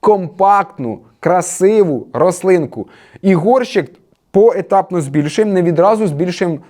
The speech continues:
Тобто, якщо це там за чотириста чи пів літри горщик, пересаджуємо в літровий горщик. З літрового там півтора-два літра горщик. І так поетапно виходимо, уже вона на півтора-два роки, коли буде плодить,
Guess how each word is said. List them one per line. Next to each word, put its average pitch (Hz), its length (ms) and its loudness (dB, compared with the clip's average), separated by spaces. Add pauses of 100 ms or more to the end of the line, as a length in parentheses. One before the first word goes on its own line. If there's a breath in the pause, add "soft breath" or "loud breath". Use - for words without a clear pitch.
Тобто, 165 260 0
якщо 160 200 -2
це 190 120 -2
там 151 240 -2
за 151 120 -2
чотириста 214 580 -2
чи 190 140 -6
пів 214 220 -4
літри 196 240 -2
горщик, 180 400 -4
пересаджуємо 156 540 -2
в - 20 -6
літровий 156 440 0
горщик. 110 380 -4 (320 loud breath)
З 143 120 -2
літрового 220 520 2
там 156 200 -4
півтора-два 165 760 0
літра 135 300 -2
горщик. 113 420 -4
І 175 80 -4
так 180 300 -2
поетапно 220 640 -2 (200 loud breath)
виходимо, 185 540 0
уже 180 280 0
вона 175 420 0
на 160 340 0 (120)
півтора-два 156 640 0
роки, 160 260 -2
коли 143 220 0
буде 139 320 0
плодить, 175 480 -2